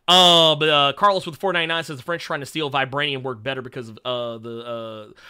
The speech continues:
oh, the Haiti connection. These colonizers were the real villains all along. I mean, yeah, I guess it do-,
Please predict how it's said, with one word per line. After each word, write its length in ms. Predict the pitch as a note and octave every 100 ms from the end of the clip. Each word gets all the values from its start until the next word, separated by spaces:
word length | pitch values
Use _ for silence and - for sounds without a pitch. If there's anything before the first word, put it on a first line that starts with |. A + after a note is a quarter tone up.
| -
oh, 100 | F3
the 80 | D#3
Haiti 180 | D#3 C#3+
connection. 300 | C#3+ C3 C3+
These 120 | C3+
colonizers 400 | D3 C3+ C3 A#2
were 160 | B2
the 80 | A#2
real 220 | A2+ A#2+
villains 260 | A#2+ B2 A#2
all 140 | A#2+
along. 140 | A#2 B2+
I 100 | F4
mean, 160 | F#4+ D#4
yeah, 140 | C#4+
I 100 | B3+
guess 200 | C4 B3
it 80 | G3+
do-, 140 | G3+